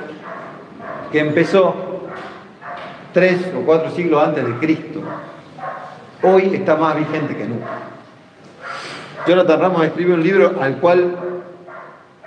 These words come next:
en particular, me siento orgulloso de haber podido escribir el prólogo del libro, uno de los prólogos, ¿no? El otro lo hizo Agustín Laje, donde me permito decir que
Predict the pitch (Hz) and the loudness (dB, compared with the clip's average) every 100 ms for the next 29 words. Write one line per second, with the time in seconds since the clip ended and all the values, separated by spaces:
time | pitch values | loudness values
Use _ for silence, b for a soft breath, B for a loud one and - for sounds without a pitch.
0 | - 139 123 135 135 156 170 - 160 156 | -10 -6 0 0 2 4 4 2 0 0
1 | 147 156 175 156 139 151 151 - - - | 2 2 4 4 4 4 2 -4 -12 -12
2 | - 143 160 180 160 - - - 143 175 | -4 2 4 4 4 0 -6 -4 2 2
3 | 160 131 170 196 147 131 131 135 123 120 | 2 0 2 4 4 2 -4 -8 -6 -2
4 | 139 160 127 135 135 135 - - - - | 2 2 0 -6 -8 -12 -14 -18 -20 -20
5 | - - - - - - - - - 160 | -20 -18 -16 -16 -16 -16 -14 -10 2 4
6 | 180 127 113 - 175 143 117 117 151 156 | 6 4 2 2 4 4 2 -2 -2 -2
7 | 139 139 143 123 127 139 143 - - - | -2 -4 -2 -4 -2 -2 0 -2 -8 -10
8 | - - - - - - - - - - | -12 -12 -16 -18 -20 -18 -18 -18 -20 -20
9 | - - - - - - 220 240 170 - | -20 -20 -20 -20 -8 2 4 4 0 -4
10 | - - - - - - 269 277 - - | -6 -12 -14 -14 -14 -16 -16 -14 -12 -14
11 | - - 311 311 302 294 - - - - | -18 -16 -12 -10 -12 -14 -14 -12 -12 -12
12 | - - - - - - - - 156 165 | -14 -16 -16 -14 -14 -16 -10 0 2 4
13 | 190 214 262 - 165 170 208 226 - 185 | 4 4 2 4 4 4 2 -2 2 4
14 | 214 214 208 | 6 4 0